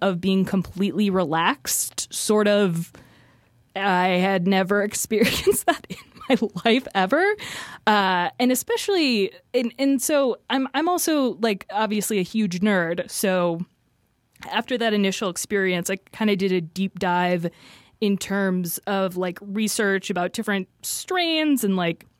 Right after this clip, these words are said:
different, uh, like, what's the best type of edibles and, like, what's the,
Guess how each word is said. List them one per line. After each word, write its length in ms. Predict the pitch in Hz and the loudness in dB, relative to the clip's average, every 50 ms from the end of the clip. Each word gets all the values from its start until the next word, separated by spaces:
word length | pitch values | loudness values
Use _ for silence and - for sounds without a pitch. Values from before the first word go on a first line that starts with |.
| _ _ _ _ _ _ _ _ _ _ - - - - 202 | _ _ _ _ _ _ _ _ _ _ -20 -16 -8 -4 0
different, 420 | 226 233 202 226 202 185 180 - - | 2 2 2 2 0 0 -2 -4 -2
uh, 440 | 208 190 170 170 160 170 170 196 226 202 196 - 180 190 | -2 -2 0 0 0 0 0 -2 -2 -4 -8 -16 -16 -10
like, 400 | - 214 196 190 175 - - - - - - - - - - | -4 -2 -2 -2 -2 -4 -8 -16 -20 -20 -20 -20 -20 -4 -2
what's 260 | 233 214 - - - | -2 0 0 -2 -2
the 100 | - 208 | -2 0
best 500 | 170 - 190 202 - - - - - 185 - 214 | 0 2 0 0 0 -2 -6 -8 -10 -14 -12 -10
type 300 | - 208 196 196 185 - | -6 -2 -2 -2 -2 -4
of 100 | 185 180 - - | -10 -10 -6 -4
edibles 560 | 339 311 302 247 302 294 277 269 269 254 202 | -2 0 0 2 2 2 4 2 2 2 2
and, 140 | 202 190 180 | 2 2 2
like, 180 | 175 175 - | 0 -2 -2
what's 180 | 190 185 - - | -4 -6 -4 -6
the, 140 | 208 175 | -8 -10